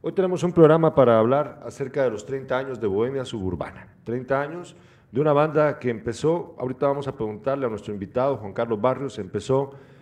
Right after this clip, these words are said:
no sé si habrá empezado justo para el momen-, noventa y dos, yo sé, pero mil novecientos noventa y dos, pero, eh, no sé si habrá empezado justo cuando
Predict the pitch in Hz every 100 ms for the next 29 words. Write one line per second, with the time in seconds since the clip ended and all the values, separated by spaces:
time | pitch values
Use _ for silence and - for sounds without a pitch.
0 | - - 135 156 233 254 208 180 190 190
1 | - 160 185 185 175 165 - 180 131 117
2 | 107 107 107 117 101 117 113 110 120 120
3 | 185 120 120 - 160 - 98 92 - -
4 | - 131 135 139 139 131 120 117 156 151
5 | 135 143 - - - - - _ _ -
6 | - 127 147 180 170 180 160 160 170 160
7 | 165 156 156 151 139 160 147 131 113 104
8 | 101 98 95 87